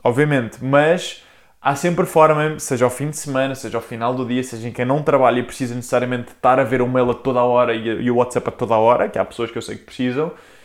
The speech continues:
aí sim, ah, temos mais facilidade ainda em sermos os decisores de forma consciente de como é que vamos investir o nosso tempo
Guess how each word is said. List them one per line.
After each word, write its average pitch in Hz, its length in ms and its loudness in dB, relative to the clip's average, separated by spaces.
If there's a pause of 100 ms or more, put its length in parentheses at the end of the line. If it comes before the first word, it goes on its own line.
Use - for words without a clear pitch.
(300)
aí 147 260 4
sim, 160 480 -4 (500)
ah, 123 720 4
temos 135 220 -2
mais 135 200 2
facilidade 131 540 2
ainda 123 500 2
em 123 320 -2
sermos 123 320 -4
os 127 100 -4
decisores 123 520 -2
de - 340 -20
forma 117 240 -4
consciente 123 360 -8
de - 40 -18
como 123 140 -8
é 117 40 -4
que 117 60 -16
vamos 120 180 -8
investir 117 280 -6
o 110 40 -6
nosso 117 220 -10
tempo 156 260 -6